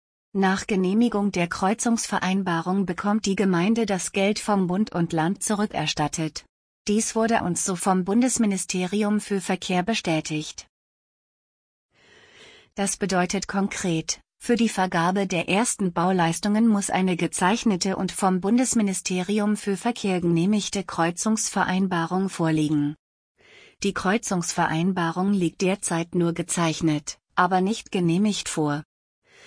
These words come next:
Bei Maßnahmen nach Paragraph drei dreizehn eckgrung ist für die Prüfung mit einem Zeitbedarf von mindestens eins Komma fünf Jahren zu rechnen.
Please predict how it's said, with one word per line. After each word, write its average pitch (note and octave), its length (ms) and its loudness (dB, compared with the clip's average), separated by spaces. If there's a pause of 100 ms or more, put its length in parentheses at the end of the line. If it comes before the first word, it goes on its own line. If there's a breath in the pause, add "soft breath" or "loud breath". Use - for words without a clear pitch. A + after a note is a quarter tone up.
(480 loud breath)
Bei F3+ 160 2
Maßnahmen A3 640 2
nach E3 240 0
Paragraph E3 680 -2
drei E3 300 0
dreizehn E3+ 580 0
eckgrung E3 420 0
ist - 240 -4
für - 160 -6
die F3+ 120 -2
Prüfung A3+ 500 2
mit G3 160 0
einem F3+ 360 0
Zeitbedarf F#3 760 0
von F#3+ 280 0
mindestens E3+ 600 0
eins F#3 340 -2
Komma F3+ 300 0
fünf G#3 320 -2
Jahren E3+ 420 -2
zu E3+ 160 -4
rechnen. D#3+ 540 0